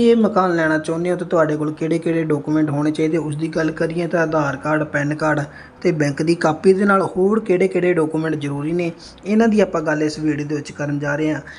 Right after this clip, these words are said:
ਤਾਂ ਫਿਰ ਦੁਬਾਰਾ ਤੁਹਾਨੂੰ ਦੱਸ ਦਈਏ ਕਿ ਜੇ ਤੁਸੀਂ ਵੀ, ਤੁਹਾਡੇ ਕੋਲ ਮਕਾਨ ਨਹੀਂ ਹੈ, ਤੁਸੀਂ ਵੀ ਪ੍ਰਧਾਨ ਮੰਤਰੀ ਆਵਾਸ ਯੋਜਨਾ ਦੇ ਤਹਿਤ ਮਕਾਨ ਲੈਣਾ ਚਾਹੁੰਦੇ ਹੋ ਤਾਂ ਦੋਸਤੋ ਇਹ ਵੀਡੀਓ ਲਾਸਟ ਤੱਕ ਜ਼ਰੂਰ ਦੇਖਣਾ, ਕਿਉਂਕਿ ਇਸ ਵੀਡੀਓ ਵਿੱਚ ਤੁਹਾਨੂੰ ਦੱਸਾਂਗੇ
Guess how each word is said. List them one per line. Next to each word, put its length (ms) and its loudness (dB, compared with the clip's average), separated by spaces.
ਤਾਂ 180 -2
ਫਿਰ 220 0
ਦੁਬਾਰਾ 260 4
ਤੁਹਾਨੂੰ 240 0
ਦੱਸ 160 2
ਦਈਏ 160 -2
ਕਿ 260 2
ਜੇ 240 2
ਤੁਸੀਂ 320 0
ਵੀ, 220 2
ਤੁਹਾਡੇ 240 2
ਕੋਲ 140 6
ਮਕਾਨ 400 2
ਨਹੀਂ 300 0
ਹੈ, 80 0
ਤੁਸੀਂ 300 -2
ਵੀ 120 2
ਪ੍ਰਧਾਨ 340 2
ਮੰਤਰੀ 260 -2
ਆਵਾਸ 320 2
ਯੋਜਨਾ 320 0
ਦੇ 80 0
ਤਹਿਤ 220 -4
ਮਕਾਨ 360 -2
ਲੈਣਾ 180 -4
ਚਾਹੁੰਦੇ 360 -2
ਹੋ 140 0
ਤਾਂ 80 0
ਦੋਸਤੋ 280 4
ਇਹ 120 8
ਵੀਡੀਓ 280 4
ਲਾਸਟ 300 2
ਤੱਕ 180 -2
ਜ਼ਰੂਰ 260 -2
ਦੇਖਣਾ, 340 -2
ਕਿਉਂਕਿ 300 -2
ਇਸ 140 -4
ਵੀਡੀਓ 300 0
ਵਿੱਚ 180 -4
ਤੁਹਾਨੂੰ 220 -2
ਦੱਸਾਂਗੇ 480 -2